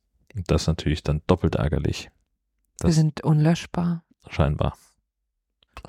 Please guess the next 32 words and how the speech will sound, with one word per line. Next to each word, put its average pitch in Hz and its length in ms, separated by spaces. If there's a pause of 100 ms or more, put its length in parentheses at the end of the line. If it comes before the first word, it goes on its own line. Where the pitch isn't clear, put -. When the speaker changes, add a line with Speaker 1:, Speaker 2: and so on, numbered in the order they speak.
(220)
Speaker 2:
Das - 160
Internet 151 380
vergisst - 400
nichts. - 420
Speaker 1:
Das - 180
ist - 200
leider 80 260
so. 87 140
Und 92 160
das 92 140
Gute 156 240
ist 120 160
aber, 110 340 (480)
dass - 480
es 98 160 (200)
Speaker 2:
Hab. - 80 (140)
Speaker 1:
auch 101 280
nicht 110 240
vergisst, - 500
dass 85 120
es 85 140
eine 85 200
neue 85 260
Folge 90 300
vom 92 280
High 127 120
Alarm 262 160
Speaker 2:
High 240 80
Alarm 180 200
Speaker 1:
Podcast - 480
gibt. 156 120
Speaker 2:
Podcast. 151 240